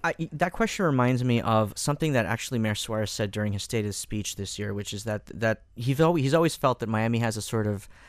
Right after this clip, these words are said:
the city of Miami, as in the city government, City Hall, has a sort of,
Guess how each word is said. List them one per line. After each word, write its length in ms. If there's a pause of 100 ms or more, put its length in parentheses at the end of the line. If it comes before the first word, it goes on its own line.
(100)
the 80
city 340
of 160
Miami, 400
as 200
in 60
the 80
city 240
government, 380
City 200
Hall, 260
has 180
a 40
sort 280
of, 120